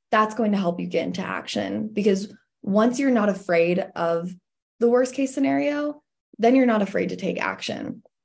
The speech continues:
So thinking about, "Okay, if I quit my job and start this business, well, I'm not gonna take action on that 'cause I'm terrified I'm gonna fail." All right, well, what if you fail? Can you sit in that? Can you think about, "Well, what will I do?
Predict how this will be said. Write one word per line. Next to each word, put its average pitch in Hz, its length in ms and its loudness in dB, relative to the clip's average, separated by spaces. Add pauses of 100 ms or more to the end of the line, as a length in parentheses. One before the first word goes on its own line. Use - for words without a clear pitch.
(320)
So 180 400 0 (240)
thinking 226 260 4
about, 185 300 4
"Okay, 185 200 2
if 170 120 -2
I 208 100 2
quit 240 220 0
my 226 100 0
job 180 240 2
and 175 100 -4
start - 220 -4
this 180 140 -6
business, - 640 -6 (340)
well, 180 380 2
I'm 190 120 0
not 208 140 2
gonna 226 140 -2
take 202 160 0
action 202 260 -2
on 165 140 0
that 160 240 -6
'cause - 100 -12
I'm 175 80 -2
terrified 180 500 0
I'm 175 160 -2
gonna 170 300 -2 (240)
fail." - 480 -2 (540)
All 233 80 2
right, 220 200 2
well, 185 160 2
what 190 160 4
if 247 140 0
you 226 100 -2
fail? - 520 -2 (600)
Can 233 140 0
you 233 140 2
sit 220 320 -2
in 175 140 -2
that? - 340 -2
Can 214 160 0
you 226 260 2
think 214 240 -2
about, 175 420 -2
"Well, 196 140 -2
what 208 220 6
will 208 100 4
I 190 140 0
do? 190 440 -2